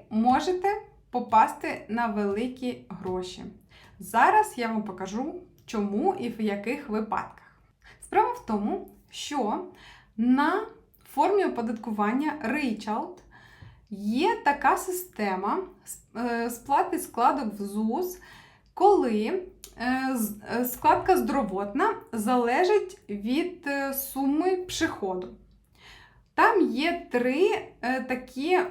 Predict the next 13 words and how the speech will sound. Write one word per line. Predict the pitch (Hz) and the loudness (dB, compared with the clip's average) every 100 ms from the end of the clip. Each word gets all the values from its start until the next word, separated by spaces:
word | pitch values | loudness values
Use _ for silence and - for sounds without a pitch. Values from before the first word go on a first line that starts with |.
| - | -4
пороги, | - 320 277 220 214 196 - - - | 0 4 4 2 2 -4 -8 -14 -6
е, | 226 240 233 233 | -4 -2 -2 -4
в | 233 - | -6 -2
приходах. | 320 - 208 202 202 - - - - | 0 0 -2 -4 -6 -14 -20 -14 -2
Від | 277 285 | 2 4
нуля | 320 349 330 247 | 4 6 6 6
до | 214 | 4
шістдесяти | 247 233 214 214 220 247 254 349 359 | 0 -4 -6 -4 -2 -4 -4 -4 0
тисяч, | 381 381 403 359 | 2 4 2 0
від | 269 285 - | -2 -4 -2
шістдесяти | 302 311 - 339 214 214 - 214 | -4 -4 -2 -2 -2 -6 -6 -6
тисяч | 208 220 214 202 - | -4 -4 -2 -4 -4
до | 214 214 | -4 -2